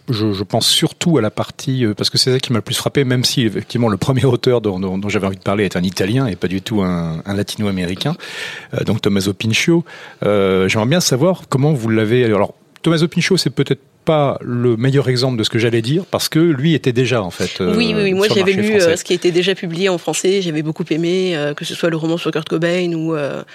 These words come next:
Speaker 2: euh,
Speaker 1: Un amour d'outre-monde, hein,
Speaker 2: Un
Speaker 1: chez,
Speaker 2: amour
Speaker 1: chez
Speaker 2: d'outre-monde.
Speaker 1: Lindenc.
Speaker 2: Voilà, ouais, ouais, ouais. Euh, j'avais vraiment adoré Un amour d'outre-monde. J'avais vraiment envie de voir ce qu'allait faire l'auteur. Et en fait, ce qui s'est passé aussi, c'est que, euh, Tommaso Pinchio a écrit un texte dans Rome Noire. Et effectivement,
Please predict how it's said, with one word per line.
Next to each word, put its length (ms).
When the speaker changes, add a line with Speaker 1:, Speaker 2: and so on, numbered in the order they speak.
Speaker 2:
euh, 220
Speaker 1:
Un 120
amour 240
d'outre-monde, 460
hein, 140
Speaker 2:
Un 80
Speaker 1:
chez, 140
Speaker 2:
amour 140
Speaker 1:
chez 180
Speaker 2:
d'outre-monde. 200
Speaker 1:
Lindenc. 180
Speaker 2:
Voilà, 180
ouais, 100
ouais, 160
ouais. 240
Euh, 100
j'avais 200
vraiment 240
adoré 240
Un 80
amour 140
d'outre-monde. 280
J'avais 180
vraiment 200
envie 160
de 100
voir 400
ce 60
qu'allait 160
faire 140
l'auteur. 360
Et 100
en 60
fait, 140
ce 100
qui 80
s'est 140
passé 280
aussi, 380
c'est 240
que, 180
euh, 440
Tommaso 380
Pinchio 280
a 80
écrit 200
un 60
texte 220
dans 100
Rome 220
Noire. 320
Et 100
effectivement, 640